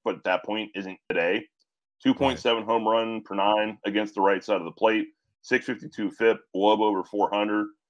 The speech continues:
Speaker 1: That's all Ruff does, man. He just crushes lefties. He should be hitting probably about six in that lineup. I, I like him not only for D F S, but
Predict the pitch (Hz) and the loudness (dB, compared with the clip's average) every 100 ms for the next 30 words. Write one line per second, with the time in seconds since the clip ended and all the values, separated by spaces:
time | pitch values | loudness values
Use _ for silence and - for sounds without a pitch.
0 | _ _ - - 110 117 110 113 - 101 | _ _ -8 -4 -4 0 0 0 0 -2
1 | 95 90 90 92 90 - 92 - 85 85 | -2 -6 -8 -8 -10 -2 -2 -2 -6 -4
2 | 87 78 - - 85 - 101 98 98 - | -4 -6 -18 -18 -20 -10 -8 -4 -4 -4
3 | 101 98 98 95 98 85 - 107 104 98 | -6 -4 -2 0 -2 -6 -6 -8 -6 -8
4 | 92 92 98 101 92 _ 82 - 98 95 | -4 -2 0 0 -2 _ -4 0 2 4
5 | 98 - 98 107 127 135 123 120 107 107 | 2 0 2 6 8 8 4 -2 0 2
6 | 95 98 90 78 | 2 2 0 -2